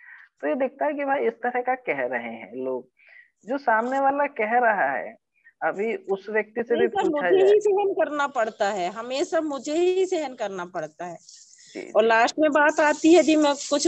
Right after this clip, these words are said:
Speaker 2: बोलना चाहूंगी तो बोले, "अरे तुम तो समझदार हो, वो मूर्ख है, उसको कौन समझाएगा?"
Speaker 1: ठीक बात है। तो अभी क्या है, देखिए अगर मुझे ये दिख जाता है कि भाई मैं ज्यादा समझदार हूँ तो मैं सामने वाले व्यक्ति का सहयोग करता हूँ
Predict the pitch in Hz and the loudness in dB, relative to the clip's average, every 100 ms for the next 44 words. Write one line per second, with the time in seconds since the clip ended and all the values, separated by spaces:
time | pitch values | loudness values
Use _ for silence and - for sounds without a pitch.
0 | 262 262 277 294 294 294 302 277 294 294 | 2 0 0 0 -2 0 -2 0 2 2
1 | 294 294 285 285 349 339 277 285 269 269 | 2 -2 -4 -2 -4 -4 -4 -2 0 0
2 | 277 277 262 269 269 262 262 269 302 254 | 0 -2 -4 -6 -6 -8 -8 -6 -6 -6
3 | - 269 277 254 247 240 247 226 214 214 | -6 -8 -6 -6 -6 -8 -6 -4 -4 -6
4 | 214 - _ _ _ _ _ _ _ _ | -8 -14 _ _ _ _ _ _ _ _
5 | _ _ - _ _ - _ _ _ _ | _ _ -20 _ _ -20 _ _ _ _
6 | _ _ _ _ _ _ - - - 143 | _ _ _ _ _ _ -20 -20 -12 -8
7 | 151 - 107 - - - - 160 190 247 | -6 -2 -4 -4 -12 -16 -2 0 2 2
8 | 214 208 208 190 190 185 180 180 - _ | 2 4 2 0 0 0 0 -2 -6 _
9 | _ - 143 143 160 165 151 156 156 139 | _ -10 -8 -2 0 0 -2 -2 -2 -2
10 | 123 120 127 131 135 135 131 143 135 123 | -2 -6 -6 -6 -6 -4 -6 -4 -4 -4
11 | 135 135 127 123 117 117 117 107 _ _ | -6 -6 -10 -10 -8 -10 -10 -16 _ _
12 | _ - _ 165 185 196 196 135 139 156 | _ -20 _ -14 -8 -6 -2 -4 -4 -6
13 | 160 156 151 156 135 - - 147 175 170 | -2 -2 -2 -4 -4 -8 -14 -8 -8 -6
14 | 120 123 135 135 117 107 110 107 113 | -8 -6 -6 -6 -10 -10 -12 -12 -14